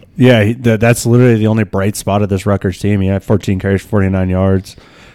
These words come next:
but the team only had eighty-three yards on the ground. And, you know, fifty-seven yards through, through the air. I don't care if you're playing in the Big Ten or you're playing in the S E C, Big twelve, I don't care.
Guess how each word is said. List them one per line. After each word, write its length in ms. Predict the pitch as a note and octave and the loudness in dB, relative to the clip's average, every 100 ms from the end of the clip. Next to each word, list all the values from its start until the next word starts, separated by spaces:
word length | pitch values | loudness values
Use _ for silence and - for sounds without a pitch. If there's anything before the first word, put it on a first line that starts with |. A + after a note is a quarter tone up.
| _ - | _ -2
but 280 | G2 F#2+ | 2 2
the 80 | - | 0
team 260 | - G#2 G2 | 0 0 0
only 160 | G2 | 0
had 120 | G2 G2 | 0 2
eighty-three 440 | F#2+ F#2+ G2+ G#2 | 0 0 0 2
yards 240 | G2 F#2+ G2 | 2 0 -2
on 100 | F#2 | -4
the 80 | |
ground. 440 | F#2 F#2 F#2 F#2 F#2 _ _ _ | -2 -2 -2 -4 -6 _ _ _
And, 600 | G#2 G#2 G2+ F#2+ F#2 F#2+ G2 - - _ _ - - - _ _ _ _ _ | 0 2 2 2 -2 -6 -12 -20 -20 _ _ -20 -20 -20 _ _ _ _ _
you 180 | - A2+ | -2 0
know, 100 | F#2 | 0
fifty-seven 600 | - A2+ A2+ G2+ A#2 A2 | 0 -2 0 0 0 2
yards 380 | G#2+ G#2 - - | 2 2 -2 -4
through, 240 | A2 A2 | 0 0
through 180 | A2 A2+ | 0 -2
the 140 | G2 G2 | 0 0
air. 220 | G#2+ A2 | 2 2
I 80 | G#2 | 0
don't 160 | G#2 | -2
care 120 | G2+ G#2 | -2 -4
if 60 | |
you're 80 | G2+ | -4
playing 240 | G#2+ G2+ | -4 -2
in 80 | G2+ | -2
the 80 | F#2+ | -2
Big 200 | G2+ F#2+ | -2 -2
Ten 260 | G#2 G2+ G2+ | 0 0 0
or 40 | |
you're 80 | F#2+ | -2
playing 240 | G#2+ G2+ | -2 -2
in 80 | G2 | 0
the 100 | F#2+ | 0
S 180 | F#2+ G#2 | -2 -2
E 40 | |
C, 260 | F#2+ G#2 G2+ | -4 -2 -2
Big 180 | F#2+ - | -2 -2
twelve, 260 | G#2 F#2+ | 0 0
I 80 | G2 | 0
don't 140 | F#2 | -4
care. 300 | - F#2+ F#2+ | -4 -4 -4